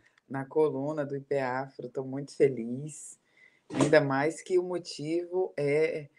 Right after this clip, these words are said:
é reforçar a importância do trabalho do professor Hélio Santos, que apesar de dizer que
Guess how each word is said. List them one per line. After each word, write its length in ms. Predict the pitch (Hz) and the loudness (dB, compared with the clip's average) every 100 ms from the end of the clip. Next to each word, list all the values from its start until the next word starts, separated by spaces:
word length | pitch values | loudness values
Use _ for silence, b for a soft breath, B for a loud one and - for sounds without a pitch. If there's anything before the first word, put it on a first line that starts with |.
| b b b b - | b b b b -2
é 520 | 139 143 139 127 120 110 107 - _ _ _ _ _ _ _ _ - | 4 4 4 0 -4 -8 -12 -14 _ _ _ _ _ _ _ _ -2
reforçar 960 | 175 185 196 185 - 143 156 190 - _ | -2 0 -2 -2 -2 0 0 -2 -8 _
a 80 | 151 | -6
importância 640 | 160 175 165 - 208 240 | -2 -2 -2 -2 -2 -2
do 120 | 196 | -4
trabalho 420 | 180 165 147 143 143 | -2 -2 -2 -2 -4
do 100 | 143 | -8
professor 540 | 143 143 139 - 139 | -8 -6 -4 -2 -2
Hélio 160 | 131 135 | -2 -6
Santos, 380 | - 131 135 | -6 -6 -6
que 80 | - | -6
apesar 340 | 139 147 147 151 | -2 0 4 2
de 120 | 156 | 0
dizer 340 | 160 143 143 | -8 -2 -2
que 360 | 135 - 139 120 | -2 -8 -8 -8